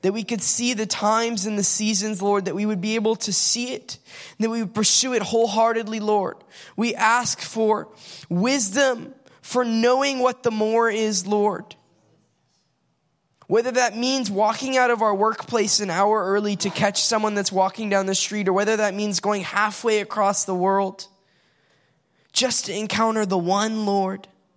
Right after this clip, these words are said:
We ask that we would be attentive to your Spirit, Lord. Give us grace to step into the fullness of what that means, Jesus.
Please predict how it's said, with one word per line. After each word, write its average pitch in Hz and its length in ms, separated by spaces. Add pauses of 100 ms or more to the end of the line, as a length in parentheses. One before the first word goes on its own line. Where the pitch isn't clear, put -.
(840)
We 185 240
ask 208 400
that 208 100
we 208 140
would 196 180
be 185 160
attentive 214 680
to 208 100
your 175 200
Spirit, 190 560
Lord. - 520 (1120)
Give 220 220
us 220 220
grace 220 680
to 208 120
step 220 340
into 214 200
the 185 140
fullness 202 540
of 185 100
what 190 180
that 185 220
means, 190 380
Jesus. - 800